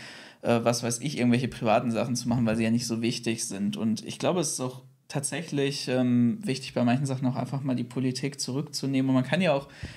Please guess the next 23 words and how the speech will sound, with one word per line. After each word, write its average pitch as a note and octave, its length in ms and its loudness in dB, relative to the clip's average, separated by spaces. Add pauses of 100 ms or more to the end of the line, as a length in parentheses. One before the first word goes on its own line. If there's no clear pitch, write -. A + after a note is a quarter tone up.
hier D3+ 180 2
und D3 140 -2
da B2+ 180 8
dann C3+ 180 2
irgendwie B2 500 0
auch - 300 -2
natürlich B2 400 0
auf B2 200 -2
einer B2 140 4
politischen B2 420 -2
Ebene A#2+ 260 4
Spaß B2 420 0
mit C3+ 120 -4
den A#2 140 2
Sachen B2 340 -2
haben B2+ 300 2
und A#2+ 240 2
sich - 340 -8
mit - 120 -4
den G#3 100 2
politischen A#2+ 640 0
Implikationen - 920 -2
und A#2+ 300 2